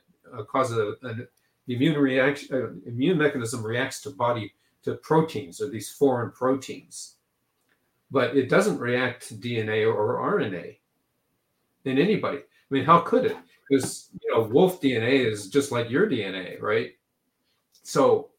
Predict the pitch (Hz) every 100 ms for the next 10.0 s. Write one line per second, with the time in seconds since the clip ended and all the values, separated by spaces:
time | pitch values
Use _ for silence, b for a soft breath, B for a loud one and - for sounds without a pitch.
0 | _ _ _ 139 139 165 165 151 135 147
1 | 214 254 - - - - 110 117 110 107
2 | 104 104 107 104 98 - - b b b
3 | _ - 226 247 240 233 240 233 208 -
4 | 277 302 - - - 98 - - 98 -
5 | - _ _ _ - 226 202 202 190 196
6 | 143 - 202 202 190 180 233 180 170 220
7 | 269 - - _ _ _ - - 160 208
8 | 240 262 - 190 208 220 226 139 220 -
9 | 185 202 202 214 175 202 202 208 254